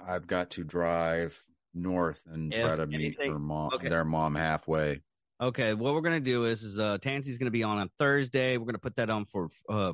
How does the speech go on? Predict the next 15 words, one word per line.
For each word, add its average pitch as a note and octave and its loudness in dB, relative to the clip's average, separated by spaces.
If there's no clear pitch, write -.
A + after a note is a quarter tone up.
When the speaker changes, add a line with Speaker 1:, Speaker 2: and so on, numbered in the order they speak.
Speaker 2:
for F2+ -6
Saturday A2+ 0
for G#2 4
the F#2 -2
Psychos G#2 -4
and F#2 -6
Sociopaths. G2+ 0
Then G#2+ 2
next C3+ -2
week G#2 2
we'll F#2 0
do F#2 2
the E2+ 0
Columbine F#2 0
High, F2 -2